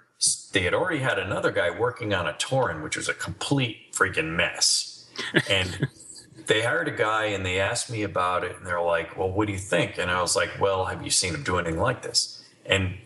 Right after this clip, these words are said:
what he did, like, Blizzard completely hated. And they're like, you know, "Well, can you rework this?" And I was like, "No, I'm not reworking this. It's a complete loss."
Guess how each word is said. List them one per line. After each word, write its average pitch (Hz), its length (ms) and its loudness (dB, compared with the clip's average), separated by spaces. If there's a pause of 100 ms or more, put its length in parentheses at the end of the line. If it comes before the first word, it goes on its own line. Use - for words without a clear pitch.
(120)
what 139 200 4
he 127 140 0
did, 98 300 0
like, 87 220 0
Blizzard - 360 0
completely - 480 -2
hated. 82 400 0
And 80 100 -2
they're 85 140 4
like, 85 300 0
you 98 80 0
know, 90 100 4
"Well, 92 220 0
can 107 100 0
you 92 120 2
rework 104 460 0
this?" - 220 2
And 87 100 -4
I 90 60 0
was 90 140 2
like, 82 140 0 (440)
"No, 92 260 2
I'm 85 140 -2
not 95 200 0
reworking 85 480 -2
this. - 180 0
It's - 140 2
a - 40 0
complete 90 420 -2
loss." - 640 0